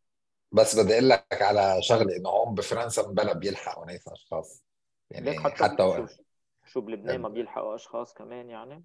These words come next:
Speaker 1: بلا بي-، وبيلحقوا خوارنة وبيلحقوا
Speaker 2: آه.
Speaker 1: رهبان. بلا، شايفين إنه هيدا الخوري عنده،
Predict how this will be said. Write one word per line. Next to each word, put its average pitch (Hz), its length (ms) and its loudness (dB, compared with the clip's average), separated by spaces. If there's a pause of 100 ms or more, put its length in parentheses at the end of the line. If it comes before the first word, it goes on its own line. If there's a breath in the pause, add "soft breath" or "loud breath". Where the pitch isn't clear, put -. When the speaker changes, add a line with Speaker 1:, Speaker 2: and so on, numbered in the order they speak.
Speaker 1:
بلا 147 320 6
بي-، 98 260 2
وبيلحقوا 95 720 0
خوارنة 101 500 0
وبيلحقوا 87 560 -10
Speaker 2:
آه. 90 40 -2
Speaker 1:
رهبان. 95 640 0 (340)
بلا، 90 500 0
شايفين 95 340 -6
إنه 80 560 -8 (340 soft breath)
هيدا 107 200 6
الخوري 110 380 4
عنده، 95 540 2